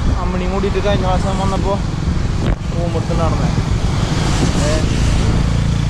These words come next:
നമ്മളെന്തായാലും വാരണാസിയിൽ ഒരു പത്ത് ദിവസം നിൽക്കണം എന്തായാലും. പത്ത് ദിവസം ഇല്ല, എന്തായാലും ഒരാഴ്ച കഴിഞ്ഞ് എന്തായാലും നിൽക്കും, സാഹചര്യം പോലെ. വലിയ പൂള്ള എന്താ വെച്ചാൽ മുകളിലേക്ക് പോകുന്തോറും മഴ കൂടില്ല. പരമാവധി എവിടെയെങ്കിലുമൊക്കെ സ്റ്റേ പിടിച്ച് നിന്ന്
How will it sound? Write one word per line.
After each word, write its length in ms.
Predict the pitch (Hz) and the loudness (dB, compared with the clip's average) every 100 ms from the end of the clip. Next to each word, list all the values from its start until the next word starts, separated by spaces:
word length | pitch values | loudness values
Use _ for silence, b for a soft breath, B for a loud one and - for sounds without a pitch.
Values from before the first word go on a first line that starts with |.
| - - | 0 0
നമ്മളെന്തായാലും 540 | - 151 - 170 175 | 0 0 0 0 0
വാരണാസിയിൽ 460 | 180 156 160 - 165 170 | 0 0 0 0 0 2
ഒരു 120 | 175 - | 2 0
പത്ത് 160 | - | 0
ദിവസം 320 | 180 180 175 190 | 0 0 0 0
നിൽക്കണം 220 | 175 165 | 0 0
എന്തായാലും. 340 | 160 151 147 - - - - - - - | 0 0 0 -2 -2 -2 -2 -2 -2 -2
പത്ത് 140 | - - | -4 -4
ദിവസം 180 | - 269 | -2 -2
ഇല്ല, 80 | 233 220 | -2 0
എന്തായാലും 240 | 202 208 | -2 0
ഒരാഴ്ച 240 | 196 190 208 | 0 0 0
കഴിഞ്ഞ് 160 | 208 208 | -2 0
എന്തായാലും 220 | 214 208 | 0 0
നിൽക്കും, 220 | 208 - - - - - - - - | 0 0 -2 -2 0 0 0 0 0
സാഹചര്യം 420 | 165 165 165 175 - | 2 0 0 0 0
പോലെ. 180 | - - - - - - - - - | -2 -6 -8 -8 -8 -6 -4 -2 0
വലിയ 200 | - - - | 0 0 0
പൂള്ള 160 | - - | -2 0
എന്താ 120 | 156 160 | 0 0
വെച്ചാൽ 180 | 165 165 | 0 0
മുകളിലേക്ക് 280 | 165 160 156 180 | 0 0 0 0
പോകുന്തോറും 320 | 175 175 175 | 0 0 -2
മഴ 80 | 165 147 | -2 -2
കൂടില്ല. 220 | 151 139 127 - - - - - - - - - - - - | -2 -2 0 0 0 0 -2 -2 -2 -2 -2 -2 -2 -4 -4
പരമാവധി 440 | 139 131 - 147 165 | -2 0 0 2 2
എവിടെയെങ്കിലുമൊക്കെ 420 | 175 170 170 185 180 - | 0 0 0 2 2 2
സ്റ്റേ 180 | - 180 196 | 2 4 4
പിടിച്ച് 220 | - - 190 | 6 4 4
നിന്ന് 180 | 185 | 0